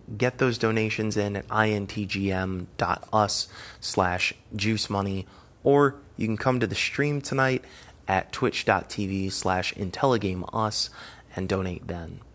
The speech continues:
But I totally encourage it. Player versus Hunger is a fantastic organization. You can learn more about them at player versus hunger dot org.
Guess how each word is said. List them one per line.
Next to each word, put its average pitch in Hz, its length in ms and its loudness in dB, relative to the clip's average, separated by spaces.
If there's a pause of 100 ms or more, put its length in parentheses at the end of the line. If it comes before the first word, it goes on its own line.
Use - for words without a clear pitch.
(120)
But - 160 -12 (200)
I 92 100 -2 (100)
totally 143 440 6
encourage 117 480 2
it. - 200 0 (320)
Player 110 220 2
versus 104 280 0
Hunger 101 260 0
is 95 100 -4
a 92 60 -2
fantastic 113 760 -2
organization. 95 840 -2
You 90 80 -6
can 92 140 -6
learn 95 220 -2
more 98 240 2
about 92 320 0
them 92 300 -2 (320)
at - 160 -4
player 92 320 2
versus 87 320 -4
hunger 90 280 -6
dot 85 360 -8
org. - 320 -8